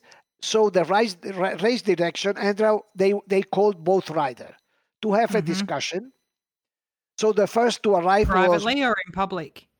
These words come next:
Speaker 1: No, no, privately, but there is nothing
Speaker 2: Mm-hmm.
Speaker 1: privately. <laughs> Doesn't
Speaker 2: <laughs> Yeah.
Speaker 1: exist.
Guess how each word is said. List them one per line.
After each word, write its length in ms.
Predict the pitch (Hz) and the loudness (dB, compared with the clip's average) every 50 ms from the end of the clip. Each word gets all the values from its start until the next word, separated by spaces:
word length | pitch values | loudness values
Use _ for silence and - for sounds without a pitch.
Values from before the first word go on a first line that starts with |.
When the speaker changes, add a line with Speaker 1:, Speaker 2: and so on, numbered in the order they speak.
| _ _ - | _ _ -2
Speaker 1:
No, 100 | 190 196 | 2 2
no, 120 | 202 190 | 2 2
privately, 640 | 160 - 185 180 175 170 156 151 165 160 196 202 214 | 2 2 2 4 4 4 2 0 -2 0 2 2 2
but 240 | - - 185 180 156 | 4 4 2 2 4
there 120 | 185 175 180 | 2 0 2
is 140 | 180 156 151 | 0 0 0
nothing 320 | 185 190 180 - 185 170 | 0 0 0 0 -2 -4
Speaker 2:
Mm-hmm. 60 | 190 - 165 | -2 0 2
Speaker 1:
privately. 440 | 165 165 151 160 143 - 127 113 - - - - - | 2 2 2 0 -4 -4 -10 -14 -14 -16 -20 -16 -12
<laughs> 880 | - - - - - - - - - - 175 - - - - 165 139 - | -12 -12 -10 -8 -10 -10 -10 -12 -16 -14 -12 -10 -6 -4 -4 -2 0 2
Doesn't 320 | 202 214 170 170 240 214 | 4 4 4 4 4 4
Speaker 2:
<laughs> 20 | |
Yeah. 60 | 226 233 | 2 2
Speaker 1:
exist. 420 | - - - 226 202 175 - 240 | 0 0 2 2 2 2 2 0